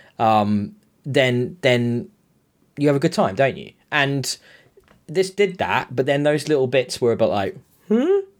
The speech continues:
What was happening here? I don't know." Um, yeah.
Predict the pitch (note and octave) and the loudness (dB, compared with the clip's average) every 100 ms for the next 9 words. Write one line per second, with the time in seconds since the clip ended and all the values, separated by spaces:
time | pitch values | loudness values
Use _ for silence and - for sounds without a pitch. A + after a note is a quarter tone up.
0 | _ A3+ D4+ D#4+ D4+ C4 D3 B2 A#2 B2 | _ 0 2 2 0 0 0 0 0 2
1 | A#2 A2+ A#2 _ _ _ A2 C#3+ E3+ A#2+ | 2 0 -2 _ _ _ -4 0 2 0
2 | G2+ G#2 A2 B2 C#3 _ _ _ _ _ | 0 -4 -2 -4 -6 _ _ _ _ _
3 | _ G#2+ G#2+ G#2 G#2 G#2 G2+ G2+ _ _ | _ 0 2 4 2 -2 -6 -10 _ _
4 | _ _ B2 G#2 | _ _ -4 -4